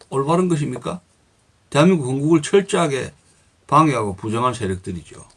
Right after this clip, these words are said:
반역자들입니다. 어? 그럼 이 사람들을 용납을 해야 됩니까?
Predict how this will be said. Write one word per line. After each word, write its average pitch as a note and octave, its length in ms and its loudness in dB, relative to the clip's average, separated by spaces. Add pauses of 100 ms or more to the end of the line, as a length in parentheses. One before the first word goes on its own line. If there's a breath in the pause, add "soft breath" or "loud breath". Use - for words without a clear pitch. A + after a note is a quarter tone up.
(140)
반역자들입니다. G3+ 880 -6 (360)
어? - 120 -20 (640)
그럼 F#3 180 0
이 F#3 140 2
사람들을 F#3 1000 4
용납을 D#3 400 -2
해야 E3+ 140 0
됩니까? C3+ 400 -8